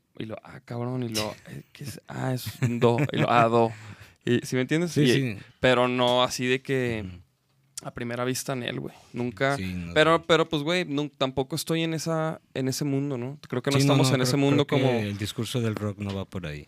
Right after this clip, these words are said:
Speaker 1: No, y si lo
Speaker 2: <clears throat>
Speaker 1: tuviera, seríamos unas chingonerías para leer, güey. Ten-,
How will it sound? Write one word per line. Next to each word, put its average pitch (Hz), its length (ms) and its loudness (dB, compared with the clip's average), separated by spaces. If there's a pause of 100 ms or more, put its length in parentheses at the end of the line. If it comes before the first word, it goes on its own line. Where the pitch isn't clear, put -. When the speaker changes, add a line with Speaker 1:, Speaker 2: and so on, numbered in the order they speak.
(140)
Speaker 1:
No, 170 180 4
y 202 120 6
si 185 100 0
lo 156 140 2
Speaker 2:
<clears throat> - 20 -20
Speaker 1:
tuviera, 196 560 4
seríamos 147 460 -4
unas 196 220 -8 (260)
chingonerías 123 600 -2
para 120 200 -4
leer, 113 240 -6
güey. - 160 -16 (640)
Ten-, 131 240 -8